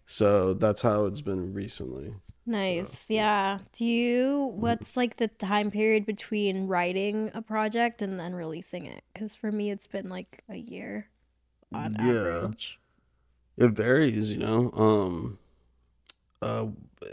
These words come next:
Speaker 1: it, it just, it's one of those things, like, you know, the timing is, like, ready. Like, when it's ready, it's ready. You put it out. Sometimes I've been taken, like, a shroom trip where I came out of it and I felt like, "Shit,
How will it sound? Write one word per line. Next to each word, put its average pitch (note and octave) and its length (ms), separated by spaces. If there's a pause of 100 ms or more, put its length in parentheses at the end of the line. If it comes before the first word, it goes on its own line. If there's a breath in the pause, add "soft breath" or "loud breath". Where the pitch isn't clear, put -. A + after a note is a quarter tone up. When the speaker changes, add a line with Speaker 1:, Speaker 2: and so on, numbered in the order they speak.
(160)
Speaker 1:
it, A2 240
it B2+ 140
just, - 520
it's A#2 260
one C#3+ 140
of D#3+ 60
those A#2+ 240
things, A2 360
like, A2 140
you A2 140
know, A#2+ 220
the A2+ 160
timing G#2 500
is, G#2 180
like, G#2 160 (100)
ready. A2+ 580
Like, G#2 220
when A2 120
it's G#2 200
ready, G#2+ 260
it's G#2 180
ready. A2 220
You G#2 100
put A2 180
it G#2+ 120
out. A2 340 (440 loud breath)
Sometimes A2+ 580
I've G#2+ 220
been G#2+ 220 (340 soft breath)
taken, A2 360
like, G#2+ 180
a G#2 40
shroom A2 380
trip G#2 320
where G#2+ 380 (240)
I A2 380
came G#2+ 220
out G#2+ 160
of G#2 140
it - 200
and - 140
I A2+ 100
felt F#2+ 240
like, F#2+ 180
"Shit, A2+ 320